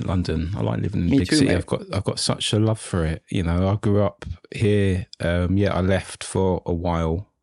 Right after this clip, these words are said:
Speaker 1: I moved out, um, up into Northamptonshire for the best part of thirteen years, but I was
Speaker 2: Mm.
Speaker 1: still commuting every day to London. So it's not, not like I ever really left. Um, 'cause when I was in the,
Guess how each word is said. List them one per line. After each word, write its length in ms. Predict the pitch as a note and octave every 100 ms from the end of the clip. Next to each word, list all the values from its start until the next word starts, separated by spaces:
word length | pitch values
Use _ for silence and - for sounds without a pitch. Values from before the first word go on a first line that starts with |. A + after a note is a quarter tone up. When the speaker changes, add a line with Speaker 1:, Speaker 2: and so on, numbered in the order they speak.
| -
Speaker 1:
I 100 | E2
moved 280 | F2 F2 E2+
out, 300 | E2+ E2 - -
um, 440 | E2+ E2 E2 E2 - _ _ -
up 160 | - -
into 200 | F2 -
Northamptonshire 1000 | D#2+ D2+ A2+ - - D#2+ - D#2 D2+ F2 _ _ - - - - - - - - -
for 100 | -
the 40 | -
best 260 | - G2 -
part 180 | F#2
of 60 | -
thirteen 440 | - F2 D#2+ E2
years, 460 | F#2 F#2 D#2+ D#2 - _ _ _
but 120 | G2+
I 60 | E2+
was 120 | D3+
Speaker 2:
Mm. 40 | D3
Speaker 1:
still 180 | A#2
commuting 460 | E2+ - A2+ G2 F2
every 160 | D2+ D#2+
day 180 | D#2 D#2+
to 100 | D#2+
London. 360 | D#2 D#2 -
So 120 | - E2
it's 180 | E2
not, 220 | A#2 A2 -
not 360 | F#2+ G#2 - -
like 220 | - -
I 300 | F2+ E2+ E2+ _ - - _
ever 260 | G2+ F#2+ F2+
really 240 | F2 E2
left. 540 | E2+ D#2 - - - _ _ _ _ - _ _ -
Um, 580 | F2+ E2+ E2 D#2+ D#2+ - _ _ -
'cause 140 | F2
when 120 | F#2 E2+
I 20 |
was 140 | D#2+
in 100 | F2+
the, 280 | E2 D#2+ D#2